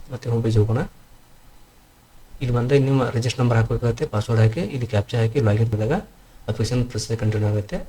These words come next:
ಅಲ್ಲಿ ಅಂತ ಅರ್ಜಿನ ಸಲ್ಲಿಸ್ಬೋದು. ಆ, ಬಿಫೋರ್ ತಾವು ಅಪ್ಲೈ ಮಾಡೋಕ್ಕಿಂತ ಮುಂಚೆ ಇಲ್ಲಿ ಕರೆಕ್ಟಾಗಿ ಪಿ ಡಿ ಎಫ್ನ ಓದ್ಕೊಳ್ಳಿ. ಪಿ ಡಿ ಎಫ್ನ ಓದ್ಕೊಂಡು ಅಲ್ಲಿಂದ ಅರ್ಜಿ ಸಲ್ಲಿಸ್ಬೋದು. ಅಂದರೆ ಪಿ ಡಿ ಎಫ್ ಅಲ್ಲಿ ಪ್ರತಿಯೊಂದು ಮಾಹಿತಿ ಕೊಟ್ಟಿದ್ದಾರೆ ಏನಿದೆ ಅಂತ, ಯಾವ ಡಾಕ್ಯುಮೆಂಟ್ ಬೇಕು, ಏನು ಈ ಅರ್ಜಿ ಹೇಗೆ ಸಲ್ಲಿಸಬೇಕು,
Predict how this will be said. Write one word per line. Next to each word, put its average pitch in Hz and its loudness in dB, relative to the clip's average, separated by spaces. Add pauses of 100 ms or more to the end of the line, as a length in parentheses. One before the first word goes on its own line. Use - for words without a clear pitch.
ಅಲ್ಲಿ 117 4
ಅಂತ 113 2
ಅರ್ಜಿನ 107 0
ಸಲ್ಲಿಸ್ಬೋದು. 101 -4 (600)
ಆ, 110 4
ಬಿಫೋರ್ 117 4
ತಾವು 139 2
ಅಪ್ಲೈ 120 2
ಮಾಡೋಕ್ಕಿಂತ 120 2
ಮುಂಚೆ 113 6 (500)
ಇಲ್ಲಿ 120 -4
ಕರೆಕ್ಟಾಗಿ 127 2
ಪಿ 123 -2
ಡಿ 123 2
ಎಫ್ನ 123 0
ಓದ್ಕೊಳ್ಳಿ. 117 2 (400)
ಪಿ 120 -2
ಡಿ 131 6
ಎಫ್ನ 131 4
ಓದ್ಕೊಂಡು 123 2
ಅಲ್ಲಿಂದ 117 4
ಅರ್ಜಿ 107 2
ಸಲ್ಲಿಸ್ಬೋದು. 113 0
ಅಂದರೆ 127 -4
ಪಿ 120 -6
ಡಿ 135 6
ಎಫ್ 139 2
ಅಲ್ಲಿ 143 0
ಪ್ರತಿಯೊಂದು 120 4
ಮಾಹಿತಿ 113 2
ಕೊಟ್ಟಿದ್ದಾರೆ 110 0
ಏನಿದೆ 110 4
ಅಂತ, 107 -2 (640)
ಯಾವ 107 4
ಡಾಕ್ಯುಮೆಂಟ್ 117 4
ಬೇಕು, 113 2
ಏನು 113 2
ಈ 107 2
ಅರ್ಜಿ 113 -4
ಹೇಗೆ 117 2
ಸಲ್ಲಿಸಬೇಕು, 110 0